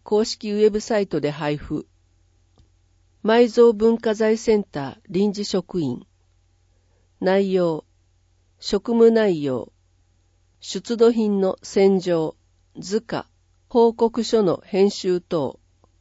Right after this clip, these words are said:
雇用期間、四月一日金曜から九月三十日金曜。十月以降も更新の場合あり。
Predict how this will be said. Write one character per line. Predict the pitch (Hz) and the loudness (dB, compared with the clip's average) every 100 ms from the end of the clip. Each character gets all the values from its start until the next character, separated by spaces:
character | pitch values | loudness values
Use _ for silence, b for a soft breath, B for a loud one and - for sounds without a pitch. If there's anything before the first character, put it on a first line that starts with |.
| _ _ - | _ _ -4
雇 | 208 | 0
用 | 214 240 240 | 6 6 4
期 | 240 226 | -2 -8
間、 | 202 143 - _ _ _ _ _ _ _ _ | -8 -8 -12 _ _ _ _ _ _ _ _
四 | - 220 | -10 -2
月 | 226 226 233 | -2 -2 -6
一 | - 214 208 | -4 -4 -2
日 | 208 - 170 - _ | -6 -6 -10 -10 _
金 | - 202 208 | -2 0 2
曜 | 208 175 | 2 0
か | - 139 | -4 -12
ら | 143 _ _ _ - | -12 _ _ _ -12
九 | 262 | -2
月 | 240 202 165 | 0 0 -4
三 | - 196 208 | -2 -2 0
十 | 208 196 | -2 -2
日 | 165 - - _ _ | -2 -4 -12 _ _
金 | 170 165 160 | 0 0 0
曜。 | 147 135 - _ _ _ _ _ _ _ - | -2 -4 -12 _ _ _ _ _ _ _ -16
十 | 180 226 240 | -4 -2 2
月 | 247 - 240 | 0 -2 -6
以 | 233 | -6
降 | - 170 | -2 -2
も | 147 135 - | -2 -4 -6
更 | - 190 | -2 -2
新 | - 214 196 185 | -2 -4 -2 0
の | 175 - | -2 -4
場 | 156 156 | -6 -4
合 | 160 160 | -4 -6
あ | - 143 | -8 -10
り。 | - | -12